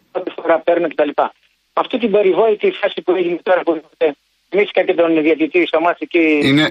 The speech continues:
Speaker 1: με
Speaker 2: ε,
Speaker 1: Bayern München.
Speaker 2: στο
Speaker 1: Να
Speaker 2: κινη-,
Speaker 1: σας πω
Speaker 2: με το
Speaker 1: κάτι.
Speaker 2: κινητό είστε, γιατί δεν, δεν ακούγεστε καλά.
Speaker 1: Ναι, με το κινητό, δεν μ' ακούει, κάνει διαλύση.
Speaker 2: Ε, κάνει μήπως, ε, να με, κάπου να σταθεροποιηθείτε, δεν ξέρω.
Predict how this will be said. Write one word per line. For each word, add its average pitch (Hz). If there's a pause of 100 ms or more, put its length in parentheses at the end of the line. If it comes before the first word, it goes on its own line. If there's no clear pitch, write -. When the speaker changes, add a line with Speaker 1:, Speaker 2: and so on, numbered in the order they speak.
(160)
Speaker 1:
με 143
Speaker 2:
ε, 127
Speaker 1:
Bayern 156
München. 139 (360)
Speaker 2:
στο -
Speaker 1:
Να 135
Speaker 2:
κινη-, 151
Speaker 1:
σας 156
πω -
Speaker 2:
με -
το 135
Speaker 1:
κάτι. 135
Speaker 2:
κινητό 147
είστε, 170
γιατί 156
δεν, 180
δεν 180
ακούγεστε 170
καλά. 156 (640)
Speaker 1:
Ναι, 170
με 165
το 165
κινητό, 160
δεν 147
μ' 156
ακούει, 156
κάνει 160
διαλύση. 143
Speaker 2:
Ε, 160
κάνει 185
μήπως, 180
ε, 175
να 165
με, 165
κάπου 170
να 165
σταθεροποιηθείτε, 160
δεν 151
ξέρω. 135